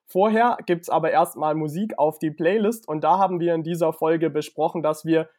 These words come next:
gerne etwas unbekanntere Künstler auf die Playlist packen wollen, einfach um die zu supporten in dieser schwierigen Zeit ohne Auftritte.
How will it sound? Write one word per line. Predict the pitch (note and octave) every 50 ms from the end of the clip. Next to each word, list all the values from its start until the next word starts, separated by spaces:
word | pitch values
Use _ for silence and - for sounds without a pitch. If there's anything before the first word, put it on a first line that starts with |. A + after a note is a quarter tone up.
| _ _ _
gerne | - E3 E3+ F#3 F#3+ F#3
etwas | - E3 E3 - D#3+ D#3+ D#3+ -
unbekanntere | - G3 A3 A#3+ G3+ G#3 F3 - - D3 D3+ D3+ - D#3+ C#3+ D3 C#3+
Künstler | - - D#3 E3 E3+ - - D3+ C#3+ -
auf | - D3 -
die | - D#3
Playlist | C#3 - D3+ C#3+ D3+ D3+ D3+ D3 - -
packen | - D3+ C#3+ - E3 D#3
wollen, | D3 E3 F3 F#3+ G3+
einfach | - - D3+ E3 F3+ F3+ - F3 E3+ E3+ -
um | E3+ D#3+ D#3+ D#3
die | D3 E3 E3 F3 F3+ F3 - - -
zu | _ - - E3+ E3 E3 -
supporten | D3 D3+ D3+ D3 D3+ - D#3+ D#3+ F3 F3+ - D#3+
in | D3+ D3+ D3+
dieser | C#3+ D#3 D3 D3 D3 C#3+ C#3+
schwierigen | - - D#3+ D#3+ D3+ D#3 - D3 D3 C#3+
Zeit | - - C#3 D3+ E3 F#3 F3+ - - -
ohne | D#3+ E3+ F3 F3 E3 D3+ -
Auftritte. | C#3+ D3+ F3 E3+ - - F#3+ G#3 G3+ - A#3+ C4 C4